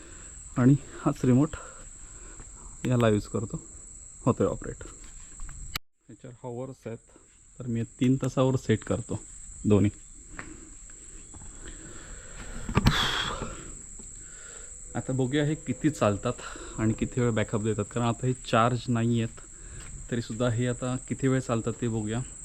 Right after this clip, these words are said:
आता तर फिटिंग केलं ना, जेव्हा असंच ठेवू शकत नाही, तर थोड्या वेळाने एक दोन तीन तासाने त्यांना मी काढणार आहे आणि घरात घेणार आहे. उद्या सकाळी यांना सोलर म्हणजे सूर्यप्रकाशात ठेवेन आणि त्याच्यानंतर पुन्हा याची टेस्ट घेऊ फुल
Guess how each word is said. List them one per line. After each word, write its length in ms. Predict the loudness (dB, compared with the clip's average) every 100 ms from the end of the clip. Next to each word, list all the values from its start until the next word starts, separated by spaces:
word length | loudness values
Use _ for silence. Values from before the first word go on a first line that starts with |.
| -10
आता 160 | -6 -4 0
तर 180 | 2 0
फिटिंग 280 | 0 2 2
केलं 240 | 4 2
ना, 80 | 4
जेव्हा 200 | 2 2
असंच 220 | 0 -2 0
ठेवू 140 | 0
शकत 320 | 0 -2 0 4
नाही, 220 | 4 4 0 -12 -16 -16 -16 -16 -12
तर 80 | -10 0
थोड्या 240 | 4 4
वेळाने 200 | 4 2
एक 80 | 2
दोन 160 | 2
तीन 200 | 2 2
तासाने 300 | 0 0 0
त्यांना 180 | 0 0
मी 120 | 0 -2 -2
काढणार 360 | 2 4 2 2
आहे 120 | -2 -4 -14 -6
आणि 160 | -2 2
घरात 180 | 2 2
घेणार 300 | 0 -2 -2
आहे. 120 | -4 -6 -12 -4
उद्या 160 | -2 -2
सकाळी 360 | -4 -2 0
यांना 280 | 2 2 2
सोलर 340 | 0 0 2 2 0
म्हणजे 220 | 0 0 -2 -8 -12 -8 2
सूर्यप्रकाशात 600 | 4 6 4 4 2 2 2
ठेवेन 240 | 2 4 0 -4 -12 -10 -10 -12 -12 -12 -12 -12 -10 0
आणि 200 | 4 4
त्याच्यानंतर 520 | 4 2 4 4 2 0 -6 -12 -12 -14 -14 -2
पुन्हा 260 | 8 8 10
याची 160 | 6 4
टेस्ट 240 | 2 2 0
घेऊ 100 | -2 0
फुल 160 | 4